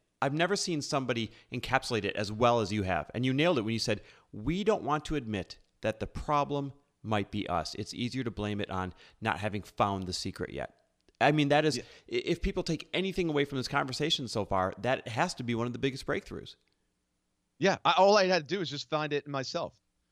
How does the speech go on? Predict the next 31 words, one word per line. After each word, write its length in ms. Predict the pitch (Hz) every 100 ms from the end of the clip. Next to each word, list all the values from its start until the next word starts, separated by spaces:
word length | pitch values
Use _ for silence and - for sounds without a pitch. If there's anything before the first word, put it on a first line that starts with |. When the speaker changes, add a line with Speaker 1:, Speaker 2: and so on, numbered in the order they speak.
| _
Speaker 2:
You 100 | 151 -
know, 100 | 170 - - -
the 80 |
whole 160 | 214 247
reason 420 | 190 208 196 151
that 160 | 135 -
Peak 160 | 160
Performance 480 | - 127 131 131 113
Group 240 | - 131 131
was 140 | 104
created 500 | - 120 107 120 175 - _ - _ _
is 160 | 175 180
because 240 | 202 185
I 100 | 196
was 160 | 294 254
the 80 | 175
first 400 | - 185 - -
customer. 400 | 208 - - 127
I 80 | 202
was 140 | 247
the 80 | 175
first 300 | 170 170 -
client 440 | - 208 190 85 - _
<laughs> 200 | _ 139
before 360 | 147 - 190 190
it 60 |
was 160 | 175 170
even 220 | 185 160
a 40 |
company, 480 | 156 175 226 139 92 - - - - _
because 360 | 202 - 202